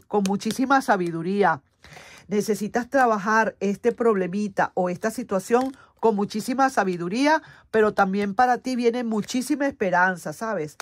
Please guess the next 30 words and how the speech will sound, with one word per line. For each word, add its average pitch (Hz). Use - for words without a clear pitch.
Muchísima 285
esperanza 214
de 233
que 196
muchísimas 190
cosas 196
se 220
te 190
arreglen 170
a 175
ti. 139
No 190
sé 233
si 262
será 190
con 226
respecto 226
a 202
esto 196
que 240
preguntaste, 208
pero 190
viene 165
para 185
ti 233
una 185
gran 190
esperanza. 147
Así 214
que 240